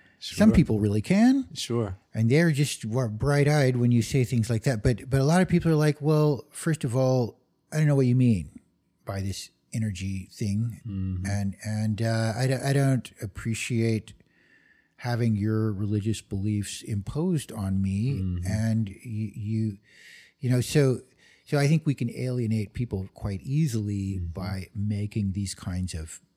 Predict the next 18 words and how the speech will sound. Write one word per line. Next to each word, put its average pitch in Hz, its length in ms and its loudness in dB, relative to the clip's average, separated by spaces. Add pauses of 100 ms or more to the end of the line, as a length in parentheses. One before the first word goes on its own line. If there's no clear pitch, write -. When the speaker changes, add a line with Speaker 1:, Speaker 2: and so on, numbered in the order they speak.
(260)
Speaker 1:
grandiose 95 720 -4
statements. 101 580 -6
And 117 160 0
some 147 280 2
yoga 135 240 2
teachers 135 640 -2
are 113 300 -4 (260)
much 123 320 -2
more 120 200 2
guilty 120 440 -2
of 87 160 -4
that 87 280 -8
than 95 140 -4
others. 87 600 -6 (340)
Speaker 2:
<laughs> - 320 -16
Speaker 1:
Everything 156 380 8
is 117 120 4
energy. 110 440 2